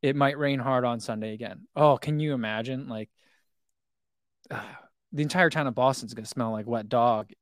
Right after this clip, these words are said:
like, right around lunchtime, 'cause everyone's gonna go out for their run and then come back inside around, like, ten or eleven.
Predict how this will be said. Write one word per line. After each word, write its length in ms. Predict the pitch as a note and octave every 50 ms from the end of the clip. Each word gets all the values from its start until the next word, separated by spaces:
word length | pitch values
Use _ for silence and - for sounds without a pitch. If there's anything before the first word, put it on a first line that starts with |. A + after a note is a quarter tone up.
| _ _ _ -
like, 120 | A2 G#2+
right 200 | A#2 A2 A2+ A2+
around 240 | A2+ A2 A2 G#2+ G#2+
lunchtime, 480 | A2 A#2 A#2+ - - - G#2+ - - -
'cause 160 | - B2 - - -
everyone's 400 | C#3 C3 C#3+ C#3+ C3+ C3+ B2+ A#2+
gonna 220 | - D3 B2 B2 A#2+
go 160 | C#3 B2+ A#2+
out 140 | A#2+ B2+ -
for 140 | B2+ A#2 A2+
their 140 | A2+ A2+ A2
run 260 | A#2 A#2+ B2 A#2 A2+
and 100 | G#2+ G#2+
then 140 | G#2+ A2+ A2+
come 140 | - A#2
back 200 | A2+ A2 G#2+ -
inside 360 | A2+ G#2+ G#2+ - B2 B2 A#2+ A2
around, 180 | A2 G#2+ G#2+
like, 160 | G#2 G#2 G#2
ten 200 | - - A#2 G#2+
or 120 | G#2+ G#2 G#2
eleven. 420 | G#2 A2 A2 A2+ A#2+ D3 E3+ G3